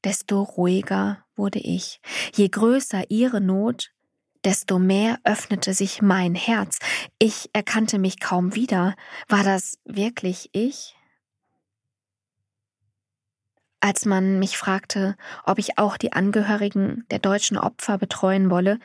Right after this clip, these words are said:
sagte ich zu. So kam ich mit Menschen in Berührung, deren Frau, Mann, Tochter, Sohn, Schwester oder Bruder in jener furchtbaren Nacht gestorben war. Oder die noch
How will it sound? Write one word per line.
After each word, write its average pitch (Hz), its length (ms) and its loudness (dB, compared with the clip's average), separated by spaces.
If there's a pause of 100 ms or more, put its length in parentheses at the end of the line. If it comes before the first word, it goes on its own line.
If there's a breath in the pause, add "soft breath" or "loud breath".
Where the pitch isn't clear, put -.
(360 loud breath)
sagte 202 400 -2
ich - 180 -10
zu. 180 360 -2 (320 loud breath)
So 214 160 0
kam 202 240 2
ich 226 120 0
mit 190 160 0
Menschen 202 380 0
in 185 160 2
Berührung, 202 680 2
deren 185 420 2 (180 loud breath)
Frau, 196 420 0
Mann, 196 560 2 (200)
Tochter, 196 400 -2
Sohn, 190 460 2 (260 loud breath)
Schwester - 480 0
oder 185 160 0
Bruder 196 420 0
in 190 260 0 (260 soft breath)
jener 202 440 2
furchtbaren 190 680 -2
Nacht - 280 -4
gestorben 185 540 0
war. 180 260 0 (760 soft breath)
Oder 208 520 2 (440)
die 196 80 0
noch 190 220 -2